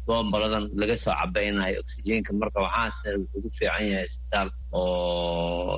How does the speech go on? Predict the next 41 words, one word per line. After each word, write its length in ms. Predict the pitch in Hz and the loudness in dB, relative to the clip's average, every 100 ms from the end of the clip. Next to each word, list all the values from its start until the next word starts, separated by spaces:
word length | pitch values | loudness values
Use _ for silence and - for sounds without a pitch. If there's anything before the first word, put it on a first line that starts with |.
| - | -2
oxygenkiisa 760 | - - 98 110 104 95 - 92 | -4 -4 0 2 0 -4 -2 0
uu 240 | 92 95 - | 0 -2 -6
badan 280 | - 104 107 | -4 0 2
yahay 300 | 101 95 101 98 | 2 0 0 0
oo 140 | 92 95 | 0 0
warshadiina 580 | 95 - 101 98 98 98 | -2 -2 0 2 2 2
leh, 140 | 110 | 0
sida 280 | - - 101 | -2 -2 0
di-, 220 | 92 101 - | 0 -2 -2
ama 240 | 92 92 - | 0 -2 -2
isbitaalkan 480 | - 104 95 95 90 - - - 123 | -2 -2 0 -2 -2 -8 -8 -2 0
Erdogan 460 | 120 110 101 104 | 2 2 2 2
la 80 | 101 | 2
yiraahdo 320 | 98 92 92 92 | 2 2 0 0
ama 160 | 98 98 | 0 2
Digfar 340 | 101 - 120 | 2 0 2
waagi 280 | 104 104 101 | 2 4 4
hore 140 | 101 95 | 2 2
la 100 | 98 | 2
dhihi 200 | 123 113 | 0 2
jiray, 240 | 104 120 127 - - - | 2 2 0 -6 -8 0
iyo 380 | 101 104 104 104 104 | 2 4 4 2 0
isbitaallo 520 | 107 - 110 117 113 120 | -2 -4 0 2 2 2
kale 200 | 123 110 | 2 2
aan 160 | 110 120 | 2 2
la 80 | 131 | 2
xiriirnay. 640 | 123 123 127 127 143 156 | 0 0 2 2 2 2
Marka 360 | 147 131 113 110 107 107 - - - - - | 2 2 2 2 2 -2 -8 -10 -10 -8 -6
waxaa 300 | - 95 107 | -2 2 2
noo 180 | 113 131 | 4 2
caddaatay 480 | 117 117 107 104 113 | 2 2 2 2 2
in 120 | 113 | 4
marka 240 | 120 110 107 | 2 2 0
intensive 460 | 107 127 120 - - | 0 0 0 -2 -2
care 160 | 117 | 2
unit-kooda 580 | 110 110 104 - 107 101 101 | 4 2 0 0 2 2 2
inuu 220 | 107 104 | 2 2
buuxay, 440 | 95 101 98 107 107 | 2 0 2 2 2
way 160 | 98 92 | 0 0
ka 120 | - | 2
caw-, 200 | 90 | 2